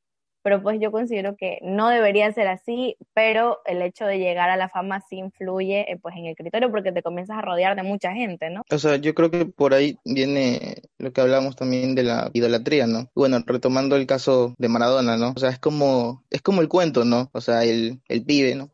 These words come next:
Speaker 2: El chico, la chica, que, pues, viene de, de un barrio pobre, tiene varios hermanos y no sé qué, y con lo que hace, ya sea músico, deportista, saca a la familia adelante,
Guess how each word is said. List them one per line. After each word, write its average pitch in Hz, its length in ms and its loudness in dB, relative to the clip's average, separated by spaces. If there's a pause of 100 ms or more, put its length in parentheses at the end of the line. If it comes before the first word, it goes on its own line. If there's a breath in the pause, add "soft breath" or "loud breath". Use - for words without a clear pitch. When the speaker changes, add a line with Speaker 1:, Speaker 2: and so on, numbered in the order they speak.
(100)
Speaker 2:
El 120 200 -4
chico, 135 560 -2
la 123 100 -8
chica, 127 480 -4
que, 120 140 -12
pues, 120 180 -12
viene 127 240 2
de, 117 440 0
de 123 120 -4
un 120 80 0
barrio 123 300 -2
pobre, 156 840 4
tiene 135 300 0
varios 127 320 -2
hermanos 139 580 -2
y 139 60 -10
no 131 100 -8
sé 131 220 -16
qué, 143 420 2
y 101 160 -6
con 143 160 2
lo 127 160 0
que 135 140 4
hace, 143 280 -2
ya 120 120 -2
sea 120 160 -8
músico, 131 640 -6
deportista, 123 720 -10
saca 113 240 -8
a 117 40 -6
la 113 40 -10
familia 123 320 -6
adelante, 135 800 0